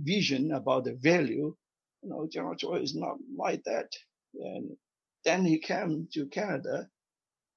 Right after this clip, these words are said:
And then again, when he see the Olympics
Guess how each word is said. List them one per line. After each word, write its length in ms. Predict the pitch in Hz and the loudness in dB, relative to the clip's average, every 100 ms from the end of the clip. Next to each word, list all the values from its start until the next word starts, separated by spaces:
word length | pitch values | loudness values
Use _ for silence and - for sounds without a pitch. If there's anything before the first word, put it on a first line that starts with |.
| _ _ _ - | _ _ _ -4
And 120 | 139 | 0
then 160 | 175 170 | 2 4
again, 380 | 143 180 175 | 4 4 4
when 180 | 160 165 | 6 6
he 440 | 165 165 160 151 139 | 6 6 6 4 2
see 260 | - 185 | 2 2
the 180 | 156 120 | 2 4
Olympics 760 | 120 165 175 165 170 - 147 | 4 2 0 -4 -6 -6 -10